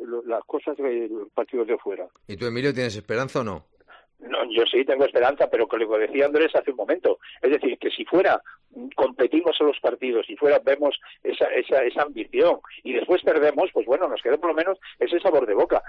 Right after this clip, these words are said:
Speaker 3: Pero es que, como no damos esa sensación en el último partido, es que fue lamentable. Es que, es que había como una desgana que se contagia, y yo pienso que en cuanto hay uno o dos jugadores que se, que, que están un poco desganados, el, el resto de los jugadores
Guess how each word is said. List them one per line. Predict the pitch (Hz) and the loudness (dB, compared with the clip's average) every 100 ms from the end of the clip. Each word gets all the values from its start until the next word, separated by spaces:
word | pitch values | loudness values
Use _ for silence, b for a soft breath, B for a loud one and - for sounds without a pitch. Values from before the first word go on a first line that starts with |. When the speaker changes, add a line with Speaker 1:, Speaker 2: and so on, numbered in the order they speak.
| B | B
Speaker 3:
Pero | - 120 | 0 2
es | - | 2
que, | 185 147 - | 4 2 2
como | 120 113 | -2 0
no | 117 170 | 2 4
damos | 196 190 180 | 4 2 2
esa | 170 160 | 2 0
sensación | 160 147 139 160 | 0 0 0 0
en | |
el | 107 | -2
último | 123 170 180 | 0 2 4
partido, | 170 139 147 196 - B B | 2 2 2 2 0 B B
es | - | -6
que | 117 | 0
fue | 151 | 4
lamentable. | 196 143 92 - 143 180 - B B | 4 2 -2 0 4 4 2 B B
Es | - - | -6 0
que, | 156 | 0
es | - - | 0 -2
que | - 131 | 2 2
había | 117 147 185 | 4 2 2
como | 170 123 | 0 0
una | 131 156 190 | 0 2 4
desgana | 147 117 101 101 156 214 B B | 2 2 2 2 -2 -6 B B
que | - - | -2 -2
se | 131 | -2
contagia, | 107 107 170 - 165 160 | -2 0 0 2 4 4
y | |
yo | 165 | 4
pienso | 180 190 156 | 2 2 0
que | 135 | 0
en | |
cuanto | 123 117 139 | -2 0 2
hay | 170 | 2
uno | 196 165 | 2 2
o | 147 | 4
dos | 131 | 2
jugadores | - 127 110 101 92 90 - b - | 2 2 4 2 -2 -6 -16 b -8
que | |
se, | - 123 113 - | -4 0 0 0
que, | 120 110 | 0 0
que | 123 | -2
están | 110 - 143 151 | -4 -2 -2 0
un | 143 | -2
poco | 135 135 131 | 0 2 2
desganados, | 120 117 113 170 185 B B | 2 2 2 2 0 B B
el, | B 135 | B 0
el | - 170 | 2 2
resto | 185 185 208 | 2 4 4
de | 185 | 4
los | 170 | 4
jugadores | 165 143 190 | 4 6 6